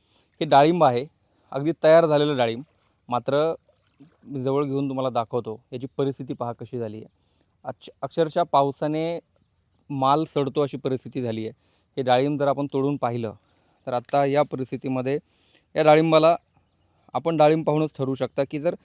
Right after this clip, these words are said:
हे बाजारात आणलं, तर कुणी याला विकत घेईल का? थोड्या बहुत पर-, फरकाने सगळ्या बागेत अशीच परिस्थिती आहे. ह्या डाळिंबाला भर पावसात चिखल तुडवत शेतकऱ्याने जे डाळिंब वाचवता येतील, तेवढे तोडले, मात्र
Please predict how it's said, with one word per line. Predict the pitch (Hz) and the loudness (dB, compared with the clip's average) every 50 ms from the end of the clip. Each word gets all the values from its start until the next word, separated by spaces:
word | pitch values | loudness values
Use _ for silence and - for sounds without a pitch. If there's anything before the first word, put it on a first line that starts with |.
| _ _ _ _ _ - | _ _ _ _ _ -4
हे | 165 | 0
बाजारात | 175 156 156 156 151 170 175 165 | 6 6 8 8 8 6 4 4
आणलं, | 165 156 156 156 156 147 | 4 2 2 2 0 0
तर | 170 160 | -2 -4
कुणी | 143 156 156 156 | -2 -2 0 0
याला | 151 147 | 2 2
विकत | 147 139 131 - 147 | 0 0 -2 -4 -4
घेईल | 127 123 117 113 113 104 - | -6 -6 -6 -8 -10 -10 -10
का? | - - _ _ _ _ _ _ _ _ _ _ _ _ _ _ _ _ _ _ - | -14 -18 _ _ _ _ _ _ _ _ _ _ _ _ _ _ _ _ _ _ -2
थोड्या | 143 139 143 | 2 2 2
बहुत | 143 156 160 - - | 2 0 -2 -2 -2
पर-, | - 139 143 135 _ _ _ _ - | -4 -4 -4 -4 _ _ _ _ -10
फरकाने | 131 127 - 139 127 120 117 139 - _ _ _ _ _ _ _ _ - - - | -6 -2 -2 0 0 -2 -4 -6 -10 _ _ _ _ _ _ _ _ -10 -4 0
सगळ्या | 151 156 160 151 | 2 4 6 6
बागेत | 143 135 139 147 131 135 | 6 6 4 2 -2 -2
अशीच | 131 - 151 131 - - | -4 -6 -8 -10 -6 -4
परिस्थिती | 139 131 131 - - 127 117 135 | -2 -2 -2 -4 -6 -4 0 2
आहे. | 127 120 113 117 135 156 _ _ _ _ _ _ _ _ _ _ _ _ _ _ _ _ _ _ _ _ - | 2 2 2 0 -4 -6 _ _ _ _ _ _ _ _ _ _ _ _ _ _ _ _ _ _ _ _ -2
ह्या | - 151 | 0 4
डाळिंबाला | 147 147 147 156 156 156 156 151 151 156 160 165 170 - - _ _ - 131 | 6 6 6 6 4 4 4 4 4 4 2 0 -2 -4 -12 _ _ -16 -12
भर | 117 127 151 175 190 - | -2 2 2 2 4 4
पावसात | - 143 151 156 151 - 160 156 170 170 - _ _ _ _ _ | 4 6 6 4 2 2 4 4 4 2 0 _ _ _ _ _
चिखल | - 151 139 - 170 165 160 | -14 -12 -4 0 2 2 2
तुडवत | 147 160 143 139 135 147 147 135 | 2 -2 0 2 2 2 0 0
शेतकऱ्याने | - - 139 113 - - 123 120 120 120 127 147 196 - _ _ _ _ _ _ _ _ - 120 | -2 -8 -10 -8 -4 -4 -2 -2 -2 -4 -4 -6 -8 -12 _ _ _ _ _ _ _ _ -16 -6
जे | 117 139 165 | 0 2 4
डाळिंब | 180 170 156 156 156 156 156 | 6 8 8 6 6 2 2
वाचवता | 151 139 127 120 - - - 120 - | 2 2 2 0 0 -4 -8 -6 -4
येतील, | 131 120 131 143 143 127 | -6 -4 -4 -6 -6 -4
तेवढे | - 131 131 135 | -4 -2 -2 -2
तोडले, | 127 - - 135 131 127 123 123 127 135 151 175 _ _ _ _ | -4 -4 -2 -2 -2 0 0 -2 -4 -4 -6 -8 _ _ _ _
मात्र | 135 117 113 110 - 123 131 135 143 | -12 -12 -10 -8 -4 -4 -4 -2 -4